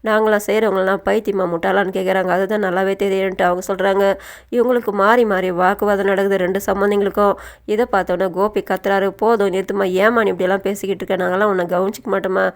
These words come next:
உன்னோட பையன் நான் கவனிச்சிக்க மாட்டேனான்ட்டு." அந்த நேரத்துல ராதிகா, "இதெல்லாம் பார்த்து எனக்கு தலையே வலிக்குதுன்றாங்க, என்னமாச்சு, என்னமாச்சுன்னு?" அவர் கேக்குற ராதிகாவுக்கு. அதை பார்த்த உடனே கோபி அவங்க அம்மா சொல்றாங்க, "பரவாயில்லடா, ரொம்ப சந்தோஷம்டா,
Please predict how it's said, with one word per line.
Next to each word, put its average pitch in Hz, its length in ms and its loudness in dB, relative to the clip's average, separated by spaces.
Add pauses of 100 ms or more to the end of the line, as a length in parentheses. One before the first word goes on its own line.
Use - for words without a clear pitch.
(280)
உன்னோட 240 280 2
பையன் 196 320 0
நான் 185 240 0
கவனிச்சிக்க 202 340 0
மாட்டேனான்ட்டு." 190 460 0
அந்த 185 200 0
நேரத்துல 196 240 0
ராதிகா, 190 520 2 (280)
"இதெல்லாம் 208 360 -2
பார்த்து 202 260 -2
எனக்கு 185 340 -4
தலையே 214 220 2
வலிக்குதுன்றாங்க, 196 760 0
என்னமாச்சு, 196 500 0
என்னமாச்சுன்னு?" 190 640 -2
அவர் 175 240 2
கேக்குற 190 300 -2
ராதிகாவுக்கு. 190 680 0 (300)
அதை 190 240 -6
பார்த்த 196 280 -2
உடனே 190 280 0
கோபி 190 280 -2
அவங்க 196 180 2
அம்மா 190 220 0
சொல்றாங்க, 196 400 2 (800)
"பரவாயில்லடா, 208 640 -2
ரொம்ப 202 320 0
சந்தோஷம்டா, 190 500 0